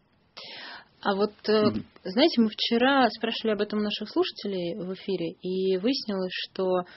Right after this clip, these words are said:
Speaker 1: а, многие, в общем, ну, с такой яростью к этому относятся.
Speaker 2: К чему?
Speaker 1: Ну, вот, э, к этой ситуации говорят, что так ему и надо.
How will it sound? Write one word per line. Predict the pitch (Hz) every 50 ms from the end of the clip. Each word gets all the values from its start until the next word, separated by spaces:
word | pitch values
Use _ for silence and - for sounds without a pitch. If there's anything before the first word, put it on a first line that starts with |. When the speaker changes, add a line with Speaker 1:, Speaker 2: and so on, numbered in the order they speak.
| - - - - _ _
Speaker 1:
а, | 185 175 180 175 170 165 165
многие, | 165 170 185 214 277 302 240 214 208 196 180 170
в | 175 196
общем, | 233 - - 247 226 214 202 185 185
ну, | 196 208 202 196 196 196 190 - _ _ 190 180
с | - - - -
такой | - - 196 - - 196 185
яростью | 170 170 214 247 220 185 165 - - - -
к | - -
этому | 147 147 - - 151 147
относятся. | 147 - 233 320 370 - - - -
Speaker 2:
К | -
чему? | 180 - 202 202 - -
Speaker 1:
Ну, | 190 220 294 339 277 220
вот, | 190 185 175 - _ - -
э, | 175 165 160 _
к | - - - 180
этой | 170 170 -
ситуации | - - - - 277 311 - - 180
говорят, | 175 180 185 185 180 - -
что | - _
так | - 185 - -
ему | 185 185 180
и | 185
надо. | 202 254 359 320 220 160 170